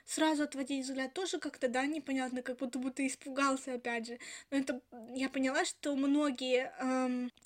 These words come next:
особенности, они вот так вот встречаются. И да я бы тоже на чернокожего парня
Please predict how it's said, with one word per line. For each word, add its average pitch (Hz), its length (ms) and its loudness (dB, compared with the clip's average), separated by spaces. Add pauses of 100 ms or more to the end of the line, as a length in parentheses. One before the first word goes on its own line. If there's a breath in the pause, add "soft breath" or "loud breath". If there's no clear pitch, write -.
(100)
особенности, 269 600 2
они 247 200 0
вот 247 120 0
так 233 160 -2
вот 233 120 -6
встречаются. 247 800 -4 (760 loud breath)
И 294 480 6
да 285 100 8
я 311 180 12
бы 302 100 4
тоже 480 540 8
на 330 420 2 (120)
чернокожего 285 800 2
парня 302 600 2